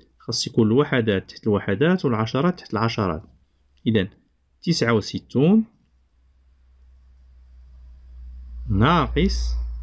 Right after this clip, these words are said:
خمسة عشر، إذا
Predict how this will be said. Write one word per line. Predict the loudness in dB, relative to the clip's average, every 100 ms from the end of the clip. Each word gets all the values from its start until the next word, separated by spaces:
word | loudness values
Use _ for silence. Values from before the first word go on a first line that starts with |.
| -16 -20 -20 -20 -20 -20 _ _ _
خمسة | -2 0 2 0 -2
عشر، | -6 -8 -16 -20 _ _ _ _ -20 -20 _ _ _ _ _ _ _ _ _ _ _ _ _ _ _ _ _ _ _ _ _ _ _ _ _
إذا | 2 2